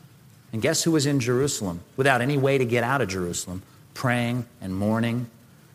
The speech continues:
and caring every day for David and his safety? Mephibosheth. You know that happens all the time?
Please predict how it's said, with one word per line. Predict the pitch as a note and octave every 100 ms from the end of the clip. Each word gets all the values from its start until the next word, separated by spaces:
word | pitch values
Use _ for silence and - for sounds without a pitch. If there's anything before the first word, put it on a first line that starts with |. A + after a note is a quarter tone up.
| -
and | G#2+ G2
caring | - B2 A#2+ G2+ G#2
every | A#2+ B2 C3
day | A#2+ G#2+
for | G2+ G#2
David | F#2 F#2 F#2
and | F#2
his | F2
safety? | - F2 F2 F2+ F#2 - - - - - - - - - - - - -
Mephibosheth. | B2 - G3+ A#2+ G#2+ - - - - - - - - - - - - - -
You | -
know | D3+
that | D#3
happens | C#3+ C#3+ B2
all | A2+ A#2+
the |
time? | A#2 A#2+ A2+ C3